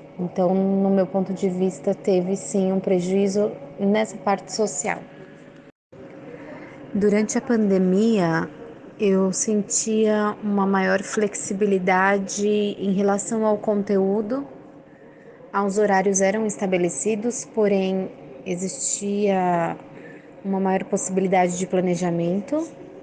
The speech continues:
uma flexibilidade de horário no, no planejamento. Então é algo que eu sinto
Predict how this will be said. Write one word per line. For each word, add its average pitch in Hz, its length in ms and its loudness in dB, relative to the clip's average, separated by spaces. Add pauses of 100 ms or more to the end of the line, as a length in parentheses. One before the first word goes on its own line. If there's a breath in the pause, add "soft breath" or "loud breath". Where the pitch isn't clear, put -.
(240)
uma 175 600 -2
flexibilidade 185 800 0
de 180 80 0
horário 170 340 0
no, 185 340 -6
no 175 80 0
planejamento. 175 920 -2 (1300 loud breath)
Então 190 440 0
é 190 120 2
algo 190 260 0
que 196 640 2
eu 185 200 2
sinto 185 1200 2